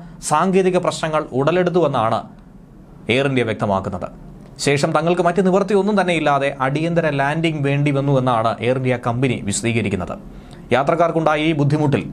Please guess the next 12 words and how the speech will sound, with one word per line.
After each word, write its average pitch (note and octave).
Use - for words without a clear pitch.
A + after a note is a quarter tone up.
വേണ്ട C#3
വിധത്തിലുള്ള C#3+
എല്ലാ C3
സൗകര്യങ്ങളും C#3+
ചെയ്തു E3+
നൽകുമെന്ന D3+
ഉറപ്പും C3+
ഇതോടൊപ്പം C#3
തന്നെ C3
എയർ B2+
ഇന്ത്യ C3
നൽകുന്നു. G2+